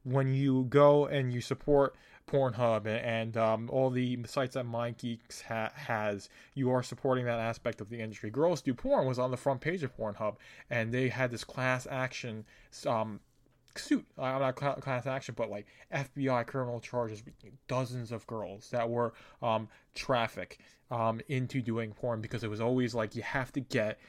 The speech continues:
um, new girls, you have to flood the content because there's just such a s-, the demand for it that it becomes profitable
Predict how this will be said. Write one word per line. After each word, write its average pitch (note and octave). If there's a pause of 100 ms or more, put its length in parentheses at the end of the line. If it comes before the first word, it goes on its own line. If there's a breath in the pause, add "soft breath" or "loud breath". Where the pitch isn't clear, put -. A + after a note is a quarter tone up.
(220 loud breath)
um, A2
new C3
girls, A2+
you A#2
have B2+
to B2+ (220 loud breath)
flood C#3
the B2+
content B2
because G#2+
there's G#2+
just A2+
such C3
a C3
s-, -
the B2+
demand A#2
for A#2
it G#2+
that A#2
it G#2+
becomes B2
profitable A#2